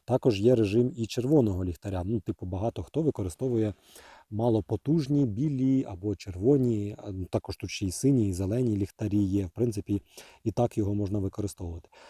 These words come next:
Можна використовувати м, як магнітне кріплення, знову ж таки, до металевих предметів, там, не знаю, в автомобілях можна будь-куди його, е, приліпити. Так само, як і на велкро. Велкро можна, м,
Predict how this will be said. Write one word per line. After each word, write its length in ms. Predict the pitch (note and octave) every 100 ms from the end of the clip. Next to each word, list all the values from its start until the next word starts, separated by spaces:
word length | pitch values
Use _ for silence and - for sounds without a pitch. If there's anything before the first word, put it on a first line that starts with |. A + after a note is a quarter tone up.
| - -
Можна 480 | C3 B2 B2+ A2+
використовувати 800 | G2+ G2 G2+ A2 - B2+ A2 G2+
м, 180 | G#2+ A2+
як 180 | A2+ -
магнітне 480 | G#2+ G2 F#3+ - F#3
кріплення, 460 | - F#3+ F3 D#3+
знову 280 | C#3 D3 C#3+
ж 100 | -
таки, 240 | C3 - C#3
до 140 | A#2
металевих 540 | A2+ - A2+ A2+ G#2+
предметів, 640 | - G#2+ G#2 D#3+ - C#3+ A#2
там, 220 | G#2+ G2
не 100 | F#2+
знаю, 320 | F2+ G2+ F#2+
в 60 | F#2+
автомобілях 640 | - G#2 F#2+ C3 D3+ A#2+
можна 240 | A2 G2+ G#2
будь-куди 500 | F#2 A2+ - F#2 G2+
його, 340 | G2 F#2 G2+ - - - - - A2
е, 260 | F#2+ F#2+ -
приліпити. 520 | G2+ G2+ - G2 -
Так 140 | G2 -
само, 280 | C#3 D3+
як 180 | C#3 -
і 40 | C#3
на 100 | C3+
велкро. 460 | A2+ F#2 - G2
Велкро 380 | F2 C#3+ - A#2
можна, 300 | A2+ G#2+ G#2+
м, 140 | G2